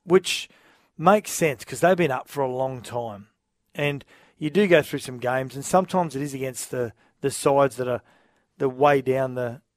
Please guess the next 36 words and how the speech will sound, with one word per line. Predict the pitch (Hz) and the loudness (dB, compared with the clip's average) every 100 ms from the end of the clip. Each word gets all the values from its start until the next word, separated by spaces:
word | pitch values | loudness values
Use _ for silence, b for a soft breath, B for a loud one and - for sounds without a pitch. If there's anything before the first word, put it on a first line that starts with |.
| _ _ _ _ | _ _ _ _
the | 139 | -10
competition | - 131 - 139 135 | -6 -8 -6 -8 -8
ladder. | 120 123 180 233 b b b b b - | -6 -4 -4 -8 b b b b b -10
And, | 135 131 131 123 | -4 -4 -4 -2
um, | 127 123 120 117 _ | 0 0 -4 -10 _
all | - 185 | 2 2
sides, | 170 151 135 113 - - | 4 0 0 -2 -12 -14
if | 151 | -10
you've | 170 | 0
been | 170 214 151 | 4 4 2
a | 135 | -6
su-, | - | -8
su-, | 127 - 151 | -8 -10 -10
successful | - - - 151 - 123 | -10 -6 -2 -2 -2 -10
side, | - 156 139 | -2 -2 -2
you, | 135 - b b b | -6 -10 b b b
you | 156 | -4
play | - 226 | 4 4
against | 175 143 - | 4 -2 -4
your, | 120 117 | -6 -6
your | 139 127 | -12 -10
teams | - 139 135 | -6 -6 -6
that | 120 - _ _ _ b b | -10 -12 _ _ _ b b
aren't | 165 175 | 2 4
travelling | 156 139 135 | 2 2 0
that | 120 110 | -4 -4
great. | 131 135 139 b b b b b | -2 -2 -4 b b b b b
Yes, | 147 180 - | 0 0 0
you | 160 | 0
do | 147 185 | 4 6
have | 160 143 | 6 2
an | |
expectation | 143 - 135 113 131 127 - | -2 -6 -10 -6 -4 -4 -6
to | 117 | -8
beat | 120 139 | -6 -4
them, | 190 214 | -6 -12